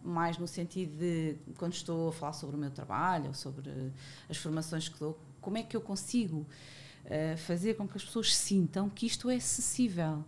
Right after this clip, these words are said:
que qualquer pessoa consegue. Tem é que, para já, dar o primeiro passo, não é? Querer fazer.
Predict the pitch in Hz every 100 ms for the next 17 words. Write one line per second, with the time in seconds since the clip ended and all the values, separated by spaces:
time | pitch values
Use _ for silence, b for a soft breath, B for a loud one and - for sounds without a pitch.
0 | - - - - 226 - - 262 - -
1 | 254 247 226 - 240 226 165 151 143 -
2 | - 269 302 330 - 311 381 440 - -
3 | - - 175 269 403 415 - - 160 175
4 | 170 170 170 160 - - - 151 170 247
5 | - - - - 151 151 - 147 127 -